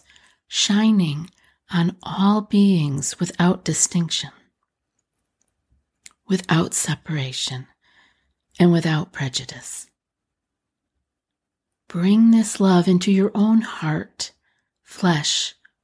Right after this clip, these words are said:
organs, bones, cells, and your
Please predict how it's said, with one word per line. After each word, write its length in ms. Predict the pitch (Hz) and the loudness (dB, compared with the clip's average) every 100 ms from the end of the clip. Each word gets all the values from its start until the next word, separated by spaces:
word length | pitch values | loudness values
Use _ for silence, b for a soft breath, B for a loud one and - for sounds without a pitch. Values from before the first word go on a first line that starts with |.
| _ | _
organs, 840 | - 185 185 180 151 143 - - - - | 2 2 2 0 -4 -4 -6 -10 -12 -8
bones, 880 | 147 156 160 160 147 143 139 - - _ _ _ _ _ _ _ | -4 0 0 0 -2 -4 -8 -10 -14 _ _ _ _ _ _ _
cells, 760 | - - - 180 170 180 175 - | -10 -4 -2 0 2 4 2 0
and 220 | - 156 160 | -4 -2 -2
your 260 | 156 - | -6 -10